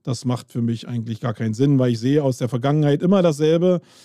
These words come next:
und kann wenig Ableitungen für die Zukunft machen und das ist mega, mega schade. Kommen wir jetzt zu dem zweiten Thema. Ich will heute das nicht so ganz lange werden lassen in diesem Podcast.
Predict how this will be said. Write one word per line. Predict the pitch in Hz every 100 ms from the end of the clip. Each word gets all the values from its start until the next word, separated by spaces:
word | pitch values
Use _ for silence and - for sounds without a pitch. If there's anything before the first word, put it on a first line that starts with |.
| _
und | - 135
kann | 120 127 139 127 113
wenig | 147 170 147 135
Ableitungen | 139 131 127 123 131 123
für | -
die | 120
Zukunft | 110 - 123 113 104 -
machen | 113 107 113
und | 110
das | 113 120
ist | 113 - - _
mega, | - 131 131 127
mega | 127 123 123
schade. | - 127 120 101 - - _
Kommen | 180
wir | 220
jetzt | 214 -
zu | 220
dem | 190
zweiten | - 160 190 214
Thema. | 202 226 233 233
Ich | 175
will | 190 185
heute | 175 175
das | 165 180 156
nicht | 165 156
so | 147
ganz | 135 147 180 - _ -
lange | 123 135 202 165
werden | 180 180
lassen | 170 175 185
in | 170
diesem | 160 160
Podcast. | 151 165 - 160 160 -